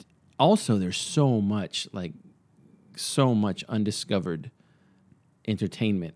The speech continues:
in the San Gabriel Valley. Like, people don't know, you know. Uh, those that do know really appreciate it. Like, for example, food.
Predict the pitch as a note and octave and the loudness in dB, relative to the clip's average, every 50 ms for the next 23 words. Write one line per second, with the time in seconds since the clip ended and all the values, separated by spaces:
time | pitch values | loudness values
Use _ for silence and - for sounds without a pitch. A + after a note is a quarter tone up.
0 | _ _ - G#2 F#2 F#2 F2+ - - F#2 F2+ E2+ F#2 F2+ E2 - F2+ E2+ E2 D#2+ | _ _ -4 -2 -2 -2 -2 -2 -2 -2 -2 0 0 -2 -2 -2 -2 -2 -2 -4
1 | D2+ - G#1 G#1 - - - - - - B2+ A#2+ B2 A2 G2 F#2 F#2 F2+ F#2 F#2+ | -4 -4 -8 -10 -6 -6 -8 -8 -2 -2 -2 -2 0 -2 -2 -2 -2 -2 -2 -2
2 | F#2 F2 F2 F#2 F#2+ F#2+ _ _ _ _ _ _ _ _ _ - F#2 D#2+ D#2+ - | -2 -2 -2 -4 -6 -8 _ _ _ _ _ _ _ _ _ -10 -8 -8 -8 -6
3 | - G#2+ G2+ - - - - _ _ _ _ _ _ - A#2 C3+ D3 E3 E3 E3+ | -4 -4 -6 -6 -10 -20 -20 _ _ _ _ _ _ 2 4 6 8 8 8 6
4 | D#3+ G#2 G#2 B2+ C3 C3 C3 C3+ C3+ C#3 C#3+ B2+ - - - - A2+ A2+ A2+ G#2+ | 4 4 4 4 4 4 4 4 4 2 2 0 -2 -4 -2 0 2 4 4 4
5 | G#2 F#2+ F2 - G#2 F#2 - - F#2 E2+ E2 - - - F#2+ - - - G#2 G2 | 4 2 0 -2 -4 -4 -4 -4 -4 -4 -4 -4 -4 -6 -6 -6 -4 -6 -4 0
6 | G#2 G2+ G2 F#2+ - - A2 - - - - _ _ _ _ _ _ _ _ _ | 0 0 0 0 -2 -2 -4 -4 -6 -8 -16 _ _ _ _ _ _ _ _ _
7 | _ _ _ - - _ - - - C#3 B2+ G2+ E2 D2 B1+ | _ _ _ -20 -20 _ -20 -4 2 4 4 4 4 0 -6